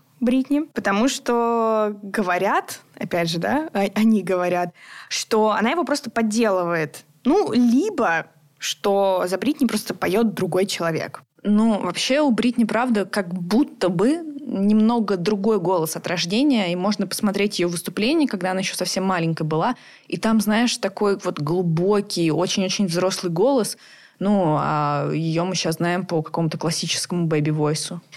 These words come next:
Speaker 1: Ну, вроде звукозаписывающий лейбл и продюсеры специально заставили ее таким образом петь,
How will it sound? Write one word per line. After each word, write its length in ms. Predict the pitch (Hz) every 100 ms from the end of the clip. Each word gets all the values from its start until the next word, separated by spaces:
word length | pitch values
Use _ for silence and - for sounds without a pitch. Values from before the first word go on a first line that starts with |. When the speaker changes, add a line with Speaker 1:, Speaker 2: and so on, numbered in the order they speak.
| - -
Speaker 1:
Ну, 80 | 294
вроде 580 | 349 415 330 311 285 269
звукозаписывающий 800 | 277 269 254 254 254 254 -
лейбл 280 | 233 240 214 202 - -
и 100 | 214
продюсеры 480 | 208 220 220 190
специально 380 | 185 - 214 185
заставили 340 | 170 - 180 180
ее 80 |
таким 340 | 175 165 175 175
образом 360 | 175 175 180 170
петь, 400 | 214 320 -